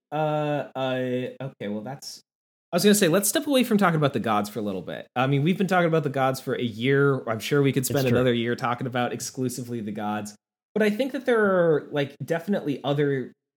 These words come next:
Speaker 1: parts of, of the world that are very interesting, and I, I, I would be into returning. What are some of the things that, like, yeah, I don't know, what can carry a series?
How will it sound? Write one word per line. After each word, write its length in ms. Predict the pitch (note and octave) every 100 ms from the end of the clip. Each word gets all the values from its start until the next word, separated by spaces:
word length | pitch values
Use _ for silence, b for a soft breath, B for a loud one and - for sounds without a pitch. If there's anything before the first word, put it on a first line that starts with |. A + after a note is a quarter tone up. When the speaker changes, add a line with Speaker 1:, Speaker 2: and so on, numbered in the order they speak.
| _ _ _
Speaker 1:
parts 360 | - E3 E3 D#3
of, 220 | C3+ -
of 240 | C3 A#2
the 80 | B2+
world 500 | A2 G#2 B2 C3 A#2
that 140 | A#2 A2+
are 120 | G#2+
very 340 | G#2 A#2+ A#2+
interesting, 720 | A#2 A#2 B2 D#3+ - F3+ F#3
and 180 | - B2
I, 460 | A#2 A2+ A#2+ A#2+ A2+ A#2+
I, 60 |
I 40 | A#2+
would 280 | A#2+ G#2+
be 260 | A2+ A2+ A2
into 720 | A#2+ A2 - A#2 G#2+ G#2 G2+ _ _ _ _ _
returning. 840 | D#3 E3+ - - F3+ F3 C3 G2+ F2+ _ _ _ _ _ _
What 320 | A#2+ C3 C#3+ D#3
are 140 | E3
some 180 | - D#3
of 60 |
the 120 | C#3+ B2
things 360 | C#3+ B2+ A#2
that, 200 | A2+ G2+
like, 320 | G#2 G2 - _ _ _ _ _ _
yeah, 180 | D3 G#2+ -
I 100 | F3+
don't 80 |
know, 100 | C#3+
what 160 | A2+ C#3+
can 140 | D#3
carry 340 | C#3+ C#3+ A#2+ A2
a 60 |
series? 580 | G#2 A#2 G2 F2 A#1+ -